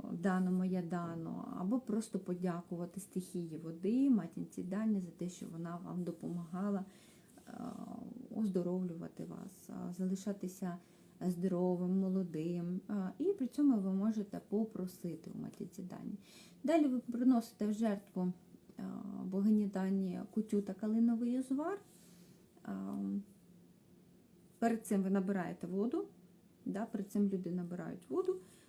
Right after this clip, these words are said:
потім залишають там кутю, калиновий узвар,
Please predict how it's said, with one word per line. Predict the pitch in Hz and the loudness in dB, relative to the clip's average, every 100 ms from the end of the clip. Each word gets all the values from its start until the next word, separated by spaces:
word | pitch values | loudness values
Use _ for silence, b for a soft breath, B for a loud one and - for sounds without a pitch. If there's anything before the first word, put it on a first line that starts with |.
| B | B
потім | 220 226 190 | 0 2 0
залишають | 190 180 185 180 175 - | -2 -2 -2 -4 -6 -6
там | 165 180 | -8 -6
кутю, | 196 196 | -6 -6
калиновий | - 180 175 170 175 | -4 -4 -2 -4 -6
узвар, | 202 233 370 | -4 -4 -4